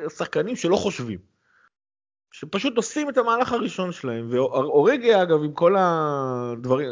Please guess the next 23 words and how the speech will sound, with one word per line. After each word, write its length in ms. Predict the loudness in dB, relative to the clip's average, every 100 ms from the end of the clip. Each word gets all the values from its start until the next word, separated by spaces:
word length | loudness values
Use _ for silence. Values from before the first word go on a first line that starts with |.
| -2
עם 60 | -2
כל 280 | -2 0 2
זה 100 | 2
שאני 220 | 2 2
בטוח 340 | 2 2 0
שהוא 140 | 2 2
יחטיא, 380 | 2 0 -2 -2 -8 -20 -20 -20 _ _ 0
לכל 260 | 6 8
הפחות 400 | 8 6 0 -2
הוא 80 | -2
בועט, 400 | -2 0 2 0 -4 _ _ _ _
הוא 100 | -4
גם 100 | 0
לא 80 | 0
נכנס 260 | 0 -2
לרחבה, 420 | -2 -2 -2 0 0
אגב, 160 | 0
הוא, 160 | -2 -6
הוא 100 | -8
בעט 240 | -2 0 0
בהזדמנות 420 | -2 -4 -4 -2
הראשונה, 420 | -2 -2 -4 -2
ב-, 120 | -2